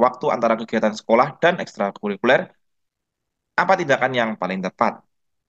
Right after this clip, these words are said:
A. Menyarankan kepada siswa untuk mengurangi kegiatan ekstrakurikuler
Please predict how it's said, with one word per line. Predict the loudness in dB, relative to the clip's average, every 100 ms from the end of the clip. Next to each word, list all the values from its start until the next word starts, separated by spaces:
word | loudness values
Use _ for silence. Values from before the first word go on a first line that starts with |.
| _ _ -2
A. | 0 0 -6 _ _ -2
Menyarankan | 0 0 -2 0
kepada | 0
siswa | 0 -4 2 4
untuk | 4 2
mengurangi | 0 2 2 0
kegiatan | -4 0 2 2
ekstrakurikuler | -2 -2 0 0 -2 0 0 0